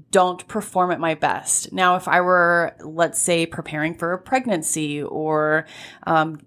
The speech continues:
or perhaps pregnant or just, uh, you know, had a baby, I think that would be a good time to be in that textbook healthy zone. But I also believe it's probably what, you know, it depends on the individual. Um, you'll also see, you know, from my previous posts, my body fat percentage,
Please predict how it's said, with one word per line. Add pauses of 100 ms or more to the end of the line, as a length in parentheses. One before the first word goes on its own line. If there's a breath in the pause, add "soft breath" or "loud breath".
(160)
or
perhaps
pregnant
or
just,
uh,
you
know,
had
a
baby,
I
think
that
would
be
a
good
time
to
be
in
that
textbook
healthy
zone. (580 loud breath)
But
I
also
believe
it's
probably
what,
you
know,
it
depends
on
the
individual. (380 loud breath)
Um,
you'll
also
see,
you
know,
from
my
previous
posts,
my
body
fat
percentage,